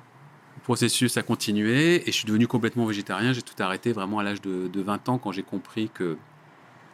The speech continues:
je mangeais déjà beaucoup plus de viande à l'époque. Mais, euh, quand j'ai, euh, j'ai vu des images d'abattoirs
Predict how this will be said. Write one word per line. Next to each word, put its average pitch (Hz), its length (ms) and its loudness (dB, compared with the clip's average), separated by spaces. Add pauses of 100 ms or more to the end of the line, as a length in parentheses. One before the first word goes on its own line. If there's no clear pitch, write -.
(440)
je 82 80 -4
mangeais 92 180 -2
déjà 90 140 0
beaucoup 110 240 -2
plus - 140 -6
de 95 60 -6
viande 95 180 -2
à 82 40 0
l'époque. - 280 -4 (720)
Mais, 104 420 2
euh, 95 360 -4
quand 107 340 -2
j'ai, 98 380 0
euh, 90 560 -4
j'ai 98 120 -4
vu 113 120 0
des 101 160 0
images 104 160 0
d'abattoirs 107 420 -4